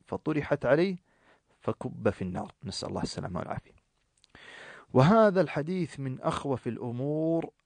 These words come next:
التي ينبغي للإنسان أن يضعها نصب عينيه في صباحه ومسائه، أن حسناتك التي تعملها، وإن كنت مقتصد لا تفعل إلا الفرائض بس والواجبات، قد تضيع يوم القيامة بين يديك،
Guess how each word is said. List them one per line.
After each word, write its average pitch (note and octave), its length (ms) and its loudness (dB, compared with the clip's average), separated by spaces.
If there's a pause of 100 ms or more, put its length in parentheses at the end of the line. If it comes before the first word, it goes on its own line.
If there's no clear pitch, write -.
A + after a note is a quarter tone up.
التي B2 800 0 (840)
ينبغي C#3 460 4
للإنسان A#2 560 0
أن G#2+ 140 -2
يضعها G#2+ 640 -2
نصب C3+ 300 0
عينيه G#2+ 500 2
في C3+ 120 -2
صباحه E3+ 540 4
ومسائه، G3 540 2 (840)
أن A#3 160 6
حسناتك G#3+ 640 6
التي F3+ 300 2
تعملها، D#3 640 4 (340)
وإن G3 240 8
كنت G3+ 260 0
مقتصد F3+ 600 4 (120)
لا C#3 180 4
تفعل D3 440 4
إلا E3+ 400 6
الفرائض D3 540 6
بس C3 240 0
والواجبات، A2 560 0 (440)
قد D3+ 100 4 (160)
تضيع F3+ 460 2
يوم D#3 280 4
القيامة D3 420 2
بين C3 220 2
يديك، G2+ 340 -2